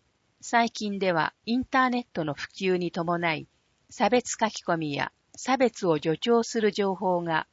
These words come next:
ネット上に溢れるなど、差別の状況が変化してきています。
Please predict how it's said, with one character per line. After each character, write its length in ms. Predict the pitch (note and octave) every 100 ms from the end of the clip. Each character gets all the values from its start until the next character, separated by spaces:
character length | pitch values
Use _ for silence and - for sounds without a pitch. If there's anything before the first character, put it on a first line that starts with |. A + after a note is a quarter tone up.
| -
ネ 140 | F3+
ッ 60 | F3+ -
ト 140 | B3
上 260 | A#3 A#3 A3
に 140 | G#3+
溢 280 | F#3 - A3
れ 140 | A3
る 120 | F3
な 140 | D3+ C#3
ど、 160 | C3+ - _ _ _ _ _
差 200 | - C4+
別 240 | A#3 -
の 140 | F3 D3+
状 200 | E3+ F3+
況 320 | - F3+ D#3+
が 180 | D#3 -
変 260 | - B3 B3
化 140 | F#3+
し 120 | - -
て 100 | C#3+
き 100 | -
て 80 | C#3+
い 140 | C3
ま 160 | C3 B2+
す。 260 | - -